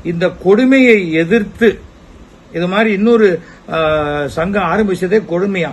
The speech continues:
எங்க சங்கமும், அதாவது தமிழ்நாடு திரைப்பட தொழிலாளர் கூட்டமைப்பு, நம்ம தமிழக அரசின் தொழிலாளர் நலத்துறையினுடைய,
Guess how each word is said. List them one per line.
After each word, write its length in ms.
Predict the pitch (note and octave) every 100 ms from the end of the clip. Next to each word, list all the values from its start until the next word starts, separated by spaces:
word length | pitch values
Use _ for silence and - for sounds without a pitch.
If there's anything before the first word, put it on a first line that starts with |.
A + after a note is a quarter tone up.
| - - - -
எங்க 480 | C#3+ D3 E3 F3+ E3+
சங்கமும், 800 | D#3+ D#3+ F3 F#3+ D3+ F#3 A#3+ - -
அதாவது 500 | - C#3 D#3 F3+ G3
தமிழ்நாடு 640 | - D3 F3 F3 F3 F3 F3
திரைப்பட 480 | D#3 E3 E3 E3+ E3+
தொழிலாளர் 680 | C#3+ D3 E3 E3 D#3 C#3 - - - -
கூட்டமைப்பு, 800 | E3 F3+ F3+ E3+ D3+ A2+ D3+ G#3 - - - -
நம்ம 320 | C#3+ E3+ D#3+
தமிழக 540 | - D3 E3+ G#3+ A3 G3
அரசின் 760 | D#3 D3 E3+ E3 G3 B3 B3 -
தொழிலாளர் 680 | D#3+ G#3 A3 G#3+ G#3 F#3+
நலத்துறையினுடைய, 1120 | E3 C#3+ D#3+ - D3+ D3 C#3 C3 B2+ C3 G3